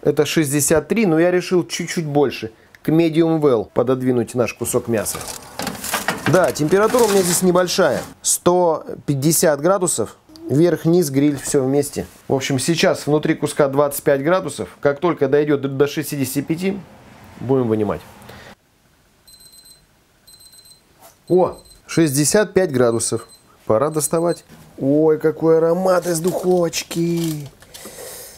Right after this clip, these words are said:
Ой, как настоящий стейк-то. Ой, какой он красивый. Ой, сколько там счастья. Сырой кусок был кило двести. Теперь нужно дать стейку немного отдохнуть. Ну, вы понимаете. Сразу нельзя даже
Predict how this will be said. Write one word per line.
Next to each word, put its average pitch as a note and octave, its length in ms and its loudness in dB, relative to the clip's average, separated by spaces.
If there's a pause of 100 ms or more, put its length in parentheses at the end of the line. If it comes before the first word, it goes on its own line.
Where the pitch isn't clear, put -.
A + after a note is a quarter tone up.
(380)
Ой, E3 220 2
как D#3+ 240 -2
настоящий D3+ 680 -2
стейк-то. C#3+ 960 -2 (1000)
Ой, C#3+ 200 -2
какой C#3+ 300 -2
он C3 80 -6
красивый. A#2+ 920 -6 (200)
Ой, D3+ 240 -4
сколько D3+ 480 -6
там C#3+ 220 -4
счастья. B2+ 840 -2 (180)
Сырой F#3 340 2
кусок G3 320 0
был E3+ 180 0
кило F3+ 260 2
двести. C3 560 -2 (120)
Теперь G#3 300 2
нужно E3+ 260 4
дать G3+ 220 2
стейку A3 380 2
немного F3+ 520 4
отдохнуть. F#3+ 560 0 (300)
Ну, C3+ 140 2
вы C#3+ 60 0
понимаете. C#3 540 -2 (340)
Сразу D3 360 0
нельзя D3 260 2
даже D3 380 0